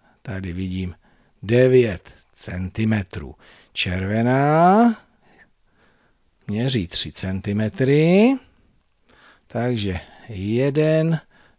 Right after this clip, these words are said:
dva, tři centimetry jsem k tomu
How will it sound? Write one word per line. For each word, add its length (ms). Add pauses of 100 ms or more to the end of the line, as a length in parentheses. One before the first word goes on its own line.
dva, 420 (240)
tři 240
centimetry 840 (380)
jsem 340
k 100
tomu 360